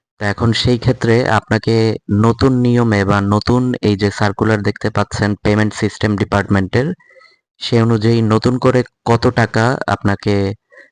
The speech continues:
দিতে হবে, তো সেটি নিয়ে আলোচনা করব। এখানে আপনারা দেখতে পাচ্ছেন যে, আহ, দুই নাম্বার পয়েন্টে অটোমেটেড টেলার মেশিন বা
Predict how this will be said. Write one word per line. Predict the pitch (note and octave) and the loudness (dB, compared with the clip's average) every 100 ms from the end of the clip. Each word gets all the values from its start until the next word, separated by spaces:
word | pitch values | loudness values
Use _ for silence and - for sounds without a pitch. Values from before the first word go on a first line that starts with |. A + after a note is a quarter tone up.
| _ | _
দিতে | F#2+ A#2 A#2 | -4 -2 0
হবে, | G2+ F#2 - - _ _ - - - - _ _ _ _ - | 0 0 -4 -8 _ _ -20 -20 -20 -20 _ _ _ _ -2
তো | G#2 G2+ G2 | 2 2 2
সেটি | - A2 | 0 0
নিয়ে | B2+ B2+ B2 A2+ - | 0 2 2 0 0
আলোচনা | G2 G2+ G2+ G#2 | 0 0 0 0
করব। | - G2+ G2+ C3+ - _ - | 0 2 4 2 -2 _ -6
এখানে | G2+ A#2+ A#2+ | -4 0 0
আপনারা | A2+ A#2+ | 0 0
দেখতে | A2 G#2 A#2 | 0 0 0
পাচ্ছেন | A2+ - A#2+ A2+ | -2 0 0 0
যে, | G#2 A2+ A2+ A2 - | 0 0 0 -2 -6
আহ, | - F#2+ F#2+ F#2+ F#2 | -4 -2 -2 -2 -4
দুই | F#2 A2 | 0 0
নাম্বার | A2+ A#2 A2+ | 2 0 0
পয়েন্টে | A2 G#2 G2 G2 | 0 0 2 2
অটোমেটেড | G#2 G2 A2 A2 A2 A2+ - | 0 0 0 0 0 -2 -2
টেলার | G2+ G#2 G#2 | 0 0 0
মেশিন | G2+ - G#2+ | -2 -2 -2
বা | G2+ | 0